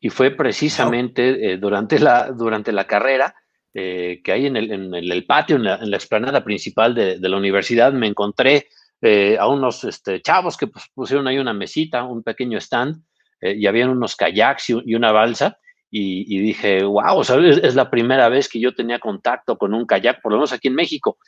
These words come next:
Speaker 1: Eh, mi familia, por, por el lado de mi madre, es, es norteamericana y realmente ahí es donde empecé yo a,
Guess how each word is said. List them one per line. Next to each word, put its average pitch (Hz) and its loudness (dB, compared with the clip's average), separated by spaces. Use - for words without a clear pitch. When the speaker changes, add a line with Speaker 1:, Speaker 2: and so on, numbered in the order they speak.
Speaker 1:
Eh, 87 0
mi 87 -4
familia, 117 2
por, 85 -4
por 87 -2
el 90 2
lado 104 4
de 98 2
mi 92 -4
madre, 101 2
es, 95 -4
es 113 -4
norteamericana 104 0
y 127 -4
realmente 90 -2
ahí 98 0
es 101 -2
donde 87 -4
empecé 87 -8
yo 95 4
a, 82 4